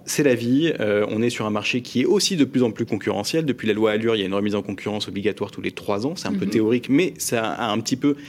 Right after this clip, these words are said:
Speaker 1: dynamisé le marché. Et donc, on a forcément des relations un petit peu plus, euh, un,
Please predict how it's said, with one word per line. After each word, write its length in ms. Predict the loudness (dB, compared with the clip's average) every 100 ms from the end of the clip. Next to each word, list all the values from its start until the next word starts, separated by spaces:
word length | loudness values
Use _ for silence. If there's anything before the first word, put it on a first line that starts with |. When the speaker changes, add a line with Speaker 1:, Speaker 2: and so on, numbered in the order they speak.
| -12
Speaker 1:
dynamisé 440 | 0 4 6 8 6
le 60 | 4
marché. 360 | 0 2 0 -2 -18 -18 -6
Et 100 | -4
donc, 260 | 2 0 2
on 100 | 0
a 40 |
forcément 460 | 0 -4 -4 -2 2
des 140 | 2
relations 580 | 2 0 0 -2 -4 -4
un 180 | -2 -4
petit 160 | -4 -4
peu 140 | -4
plus, 400 | -4 -6 -6 -6
euh, 140 | -6 -6 -10 -18 -18 -18 -20 -20 -16 -6
un, 180 | -2